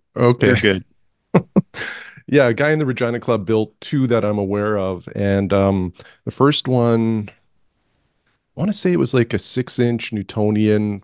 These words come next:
Speaker 1: fairly long focal length, but what was really cool about it, the, the O T A was wood, um, but he had, like, two sort of, uh,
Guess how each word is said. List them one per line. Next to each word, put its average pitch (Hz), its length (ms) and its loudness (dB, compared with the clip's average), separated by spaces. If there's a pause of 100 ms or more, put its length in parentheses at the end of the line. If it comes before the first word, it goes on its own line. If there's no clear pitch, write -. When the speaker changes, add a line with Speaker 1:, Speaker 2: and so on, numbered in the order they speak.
(120)
Speaker 1:
fairly 135 400 0
long 117 280 0
focal 104 440 -2
length, 92 340 -4
but - 140 -6
what 101 120 2
was 101 200 -2
really 117 240 2
cool 113 280 0
about 92 280 -2
it, 90 180 -4 (380)
the, 101 380 2
the 107 140 -2
O 113 120 2
T 104 360 -2
A 107 40 2
was 92 260 -2
wood, 92 500 -2 (600)
um, 92 520 0 (200)
but 104 100 0
he 104 140 0
had, 110 360 -2
like, 101 260 -4
two 110 420 0
sort 104 300 -2
of, 92 200 -4
uh, 87 440 0